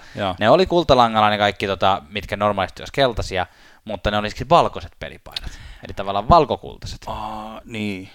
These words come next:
Speaker 1: niin, valko-, siis valkokultaiset.
Speaker 2: <laughs> Okei,
Speaker 1: Valko-
Speaker 2: valkokulta on taas eri asia.
Speaker 1: <laughs> Siis
Speaker 2: Valkoiset
Speaker 1: valkoinen.
Speaker 2: pelikaidat, missä on kultaista.
Speaker 1: Joo, hei, mä, joo, toi oli hyvä, koska mä en osannut edes kaivata. Mä vaan katsoin, että onpa hieno,
Speaker 2: Hmm.
Speaker 1: hieno logo, mutta nyt kun sen s-, ääneen sanot ja sitä tässä verkkokalvoilleni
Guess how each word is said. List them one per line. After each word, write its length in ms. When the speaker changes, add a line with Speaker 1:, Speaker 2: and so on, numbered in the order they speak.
Speaker 1:
niin, 400
valko-, 340
siis 380
valkokultaiset. 680
Speaker 2:
<laughs> 20
Okei, 160
Speaker 1:
Valko- 140
Speaker 2:
valkokulta 320
on 60
taas 200
eri 220
asia. 260
Speaker 1:
<laughs> 40
Siis 140
Speaker 2:
Valkoiset 320
Speaker 1:
valkoinen. 140
Speaker 2:
pelikaidat, 340
missä 160
on 80
kultaista. 440
Speaker 1:
Joo, 440
hei, 140
mä, 340
joo, 240
toi 180
oli 100
hyvä, 180
koska 200
mä 120
en 80
osannut 300
edes 180
kaivata. 440
Mä 140
vaan 120
katsoin, 280
että 140
onpa 160
hieno, 320
Speaker 2:
Hmm. 240
Speaker 1:
hieno 280
logo, 240
mutta 280
nyt 180
kun 180
sen 180
s-, 180
ääneen 380
sanot 400
ja 60
sitä 240
tässä 400
verkkokalvoilleni 1120